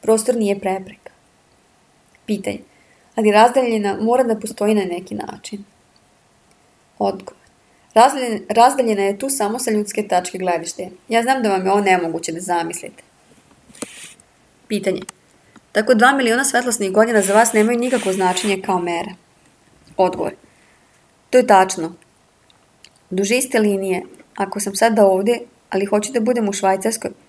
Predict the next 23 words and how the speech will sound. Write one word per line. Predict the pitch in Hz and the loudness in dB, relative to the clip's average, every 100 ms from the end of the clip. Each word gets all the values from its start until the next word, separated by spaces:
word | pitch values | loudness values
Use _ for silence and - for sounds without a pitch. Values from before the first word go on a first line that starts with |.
| _ _ | _ _
tamo | - 240 247 | 0 2 2
sam | 233 208 | 0 2
u | |
istom | 220 220 202 | 2 0 -2
momen-, | 180 175 170 180 | -2 -4 -4 -4
minutu, | 208 208 196 190 190 - - _ _ _ _ _ | 0 2 2 0 -2 -12 -14 _ _ _ _ _
a | 196 | 0
u | |
sledećem | 202 226 240 226 | 4 2 2 -2
minutu | 220 220 214 170 | -2 -2 -6 -6
ili | 196 185 | -4 -2
poluminutu | 233 254 254 226 226 226 - - _ _ _ _ - | 0 0 0 -4 -4 -6 -12 -14 _ _ _ _ -6
ili | 196 196 | -4 2
fragmentu | 202 208 262 269 226 | 4 4 2 -4 -2
minuta, | 214 220 220 220 220 - _ _ _ _ _ | 0 0 -2 -6 -8 -16 _ _ _ _ _
mada | 180 190 | 0 0
mi | 196 | 2
nemamo | 208 226 214 | 4 4 2
takve | 214 208 208 | 2 0 0
mere, | 214 214 214 - - _ - | 4 4 4 -2 -16 _ -8
bio | 208 233 | 0 0
bih | 214 202 | 0 -2
natrag. | 185 180 - - | -2 -2 -6 -12